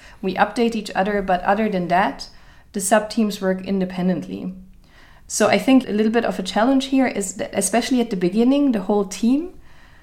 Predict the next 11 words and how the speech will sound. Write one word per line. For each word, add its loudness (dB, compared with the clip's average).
everyone 2
has 0
to 0
kind -2
of 0
get -2
this -6
collective -2
baseline 2
of -2
information, -4